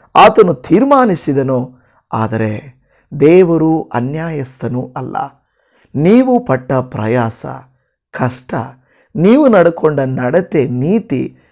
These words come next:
ವ್ಯರ್ಥವಾಗಿ ಹೋಗುವುದಿಲ್ಲ. ಪ್ರಿಯ ಸಹೋದರಿ, ಸಹೋದರ, ನೀವು ಅಂದುಕೊಳ್ಳುತ್ತಾ ಇರಬಹುದು, "ನಾನು ದೇವರಿಗೆ ಮೆಚ್ಚುಗೆಯಾಗಿ ನಡೆಯಲಿಕ್ಕೆ ಪ್ರಯತ್ನ ಮಾಡ್ತಾ ಇದ್ದೀನಲ್ವಾ, ದೇವರಿಗೆ ಇಷ್ಟನಾಗಿ ಜೀವಿಸಲಿಕ್ಕೆ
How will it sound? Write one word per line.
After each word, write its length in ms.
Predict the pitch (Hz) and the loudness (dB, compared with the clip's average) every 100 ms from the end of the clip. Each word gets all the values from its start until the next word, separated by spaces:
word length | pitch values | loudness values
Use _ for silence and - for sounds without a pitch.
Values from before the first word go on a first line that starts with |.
| - | -8
ವ್ಯರ್ಥವಾಗಿ 720 | 117 151 - - 175 123 123 | -4 -4 -4 -6 -2 -2 -2
ಹೋಗುವುದಿಲ್ಲ. 880 | 123 123 120 123 117 120 117 - _ _ _ _ _ | -2 -4 -4 -6 -6 -6 -8 -12 _ _ _ _ _
ಪ್ರಿಯ 240 | - 254 143 110 107 | 0 2 4 0 -6
ಸಹೋದರಿ, 840 | - - 180 - - - _ _ | -10 0 0 0 -4 -10 _ _
ಸಹೋದರ, 480 | - 131 113 123 117 120 - _ _ _ - | -10 -8 -4 -4 -2 -6 -8 _ _ _ -4
ನೀವು 180 | 185 240 | 2 4
ಅಂದುಕೊಳ್ಳುತ್ತಾ 640 | 247 269 254 240 196 185 160 | 4 2 0 2 2 4 4
ಇರಬಹುದು, 680 | 151 147 127 139 175 123 _ _ _ - | 4 0 -2 0 0 -2 _ _ _ -6
"ನಾನು 580 | 143 185 262 269 170 131 | 0 2 2 0 -2 2
ದೇವರಿಗೆ 680 | 135 196 226 196 190 208 | 4 6 4 2 0 0
ಮೆಚ್ಚುಗೆಯಾಗಿ 920 | - 143 143 143 - 226 214 202 190 202 | -2 -6 -8 -8 -10 -8 -6 -6 -4 -4
ನಡೆಯಲಿಕ್ಕೆ 760 | 147 156 180 165 170 156 - _ _ _ - | -2 0 0 -2 0 -2 -2 _ _ _ -8
ಪ್ರಯತ್ನ 400 | 220 254 254 233 220 | 0 0 0 -4 -2
ಮಾಡ್ತಾ 420 | 156 208 - 208 | -4 -6 -6 -6
ಇದ್ದೀನಲ್ವಾ, 800 | 196 190 185 180 175 175 - _ _ _ - | -4 -2 -2 0 2 0 -2 _ _ _ 0
ದೇವರಿಗೆ 420 | 196 277 269 240 208 | 2 4 4 0 -2
ಇಷ್ಟನಾಗಿ 680 | 233 - - 269 247 226 | -4 -6 0 2 2 0
ಜೀವಿಸಲಿಕ್ಕೆ 920 | 185 160 220 190 214 202 190 208 170 | -2 -4 -6 -2 0 0 0 0 0